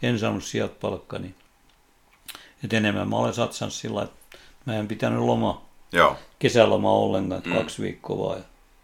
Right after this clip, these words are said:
Speaker 1: jätin sen niihin reissuihin varten sitten pääsin.
Speaker 2: Siis onko sä ollut missään vaiheessa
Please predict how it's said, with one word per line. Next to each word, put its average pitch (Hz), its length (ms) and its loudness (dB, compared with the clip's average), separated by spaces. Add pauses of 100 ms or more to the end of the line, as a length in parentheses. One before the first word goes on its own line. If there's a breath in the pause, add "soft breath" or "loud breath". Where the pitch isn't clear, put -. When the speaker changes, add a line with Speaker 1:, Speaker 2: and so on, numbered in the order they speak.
(800)
Speaker 1:
jätin 104 360 -6
sen 104 260 -6
niihin 110 480 -10 (220)
reissuihin 101 360 -8
varten 98 320 -14
sitten - 340 -20 (300)
pääsin. - 320 -8 (640 soft breath)
Speaker 2:
Siis 101 100 6
onko 135 120 8
sä 139 80 8
ollut 113 140 8
missään 107 340 6
vaiheessa 73 280 4